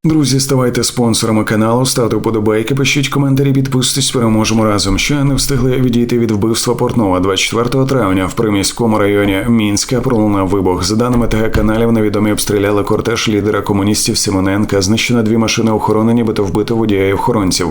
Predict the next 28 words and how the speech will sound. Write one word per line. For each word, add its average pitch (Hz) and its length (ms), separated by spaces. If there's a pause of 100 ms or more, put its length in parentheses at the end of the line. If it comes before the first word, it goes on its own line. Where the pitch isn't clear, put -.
(300)
Самого 147 380
Симоненка 127 560
забрала 107 380
швидка. 101 380
Telegram-канал 120 680
"Білоруський 117 520
партизан" 113 480
зазначає, 110 640
що 113 260
розстріл 117 400
не 113 100
стосується 127 540
політичних 104 580
мотивів. 104 400
Це 117 120
бандитські 107 480
розбірки. 110 480
Симоненко 117 500
намагався 107 480
віджати 110 360
підприємства 117 580
в 107 80
бандитів 107 480
через 110 260
зв'язки 110 340
з 117 60
білоруськими 110 560
політиками. 107 720